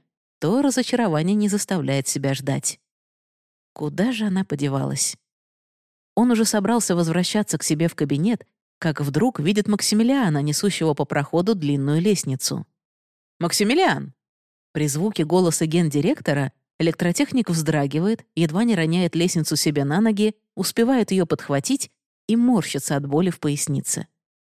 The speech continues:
"Минутку, мсье Артман". Стараясь не гримасничать от боли, он аккуратно приставляет лестницу к стене и направляется к Александру, вытирая ладони о свой комбинезон.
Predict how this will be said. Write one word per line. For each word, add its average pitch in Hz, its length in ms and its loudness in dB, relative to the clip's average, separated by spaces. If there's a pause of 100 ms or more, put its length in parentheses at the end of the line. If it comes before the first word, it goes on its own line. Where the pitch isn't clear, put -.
(340)
"Минутку, 196 720 0
мсье 226 320 0
Артман". 135 560 -2 (560)
Стараясь 196 480 -2
не 170 100 2
гримасничать 160 720 2
от 131 140 -2
боли, 165 400 0 (240)
он 262 180 2
аккуратно 220 420 2
приставляет 165 600 0
лестницу 139 460 -2
к - 60 -8
стене 160 440 0 (180)
и 233 100 2
направляется 220 600 2
к - 80 -6
Александру, 160 720 0 (180)
вытирая 156 520 0
ладони 160 380 2
о 220 60 2
свой 135 220 -2
комбинезон. 147 720 0